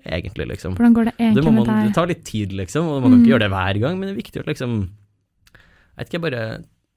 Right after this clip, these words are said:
Speaker 1: ta en liksom sånn realitetssjekk innimellom, puste dypt og tenke sånn, «Ah, hvordan har jeg det egentlig i dag?»
Speaker 2: Mm.
Speaker 1: Ehm, tror jeg er viktig, da.
Speaker 2: Mm.
Speaker 1: Og, og spørre andre om noe, ikke sant? Være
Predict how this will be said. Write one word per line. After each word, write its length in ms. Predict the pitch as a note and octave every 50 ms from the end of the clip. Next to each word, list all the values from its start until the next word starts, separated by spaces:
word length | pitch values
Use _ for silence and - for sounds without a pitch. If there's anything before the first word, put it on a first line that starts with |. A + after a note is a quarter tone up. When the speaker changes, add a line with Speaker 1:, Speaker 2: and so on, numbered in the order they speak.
| _ -
Speaker 1:
ta 160 | A#2 A2 A2
en 60 | A2+
liksom 200 | A2+ G#2 G2+ G2
sånn 120 | G2+ G2 G2
realitetssjekk 600 | G2 G2 G2 F#2+ - F#2 F2+ - - - F#2+ -
innimellom, 400 | A2 G#2 G2 F2+ F#2 G2 G#2 A2 -
puste 280 | D3 C3+ - - G#2+ G#2
dypt 340 | G2+ G#2+ G#2 G#2 - -
og 80 | - -
tenke 240 | - A2+ G#2 G#2 G2
sånn, 120 | - -
«Ah, 20 | G3
hvordan 200 | F#3+ G3 F#3 E3+
har 180 | - - A2 G2
jeg 100 | G2 -
det 60 | -
egentlig 200 | F#2+ - - - -
i 40 | -
dag?» 180 | - _ - _ _
Speaker 2:
Mm. 320 | - B3+ B3 A#3 A3+ A#3+ B3 - - - _ -
Speaker 1:
Ehm, 600 | - - - - - - - - A2+ G#2+ G#2+ -
tror 100 | - A#2 -
jeg 40 | G2
er 100 | - -
viktig, 240 | - - - - -
da. 100 | - - - - -
Speaker 2:
Mm. 280 | B3+ B3 A#3+ A#3 B3 A#3 - - _ -
Speaker 1:
Og, 200 | - B2 B2+ C3+
og 60 | - -
spørre 340 | - - F3+ - G2 -
andre 220 | G2 G2+ F2+ F2 F#2
om 80 | F#2
noe, 140 | F#2+ F#2 G#2+ B2+
ikke 60 | A2+
sant? 200 | C3+ C#3+ C#3 -
Være 380 | C#3+ C#3+ C#3 C3 B2 C#3+ D3